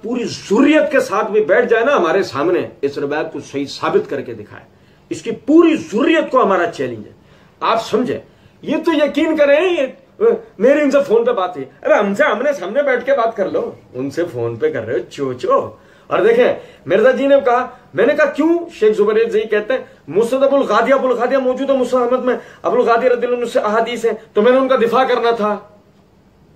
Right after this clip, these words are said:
तब मैं तो इस हदीस को कैसे सही मानूं?" अल्लाह की कसम, शेख जुबैर,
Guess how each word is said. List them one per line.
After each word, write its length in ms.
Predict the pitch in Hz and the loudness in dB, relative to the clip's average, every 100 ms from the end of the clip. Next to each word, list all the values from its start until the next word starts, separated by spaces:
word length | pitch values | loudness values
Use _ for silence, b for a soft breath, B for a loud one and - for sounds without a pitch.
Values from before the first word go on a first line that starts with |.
| _ | _
तब 140 | 233 233 | 0 4
मैं 180 | 269 | 2
तो 60 | 277 | 2
इस 120 | 269 | 0
हदीस 220 | 254 262 | -2 -2
को 120 | - 277 | -4 0
कैसे 260 | 285 285 | 0 0
सही 180 | - 269 | -2 -2
मानूं?" 300 | 254 247 233 - _ _ _ _ _ _ _ _ _ _ _ _ _ _ _ _ _ | -2 -4 -6 -10 _ _ _ _ _ _ _ _ _ _ _ _ _ _ _ _ _
अल्लाह 240 | 131 160 165 | -6 -4 -4
की 120 | - | -4
कसम, 280 | 156 170 170 | -6 -4 -6
शेख 280 | - 175 | -4 -4
जुबैर, 600 | 120 147 156 180 196 208 | -4 -4 2 2 2 -2